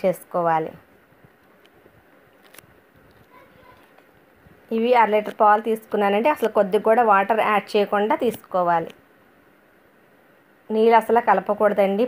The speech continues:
పాలల్లోనూ. ఇప్పుడు ఒక పావు కేజీ బెల్లాన్ని తీసుకోవాలి. పావు కేజీ బెల్లాన్ని చక్కగా సన్నంగా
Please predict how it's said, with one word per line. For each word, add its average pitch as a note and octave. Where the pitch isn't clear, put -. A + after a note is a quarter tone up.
పాలల్లోనూ. F#3
ఇప్పుడు A#3
ఒక C4+
పావు G#3+
కేజీ A3
బెల్లాన్ని G3+
తీసుకోవాలి. F3
పావు G#3
కేజీ A#3+
బెల్లాన్ని G3+
చక్కగా B3
సన్నంగా G#3